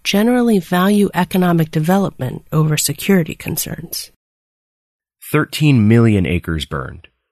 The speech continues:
Speaker 2: fourteen thousand structures destroyed, three billion dollars on efforts to keep the blaze at bay.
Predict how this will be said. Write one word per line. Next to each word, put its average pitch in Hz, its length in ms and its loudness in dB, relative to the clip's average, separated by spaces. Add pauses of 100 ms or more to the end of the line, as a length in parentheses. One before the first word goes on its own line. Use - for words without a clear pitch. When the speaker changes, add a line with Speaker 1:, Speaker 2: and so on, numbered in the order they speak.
(320)
Speaker 2:
fourteen 117 560 -2
thousand 76 420 -6
structures 82 480 -4
destroyed, - 640 -4 (800)
three 151 300 4
billion 113 420 2
dollars 80 680 -4
on 104 140 -2
efforts 110 380 -4
to - 100 -8
keep - 220 -4
the 104 80 0
blaze 87 440 -2
at - 160 -10
bay. - 360 -16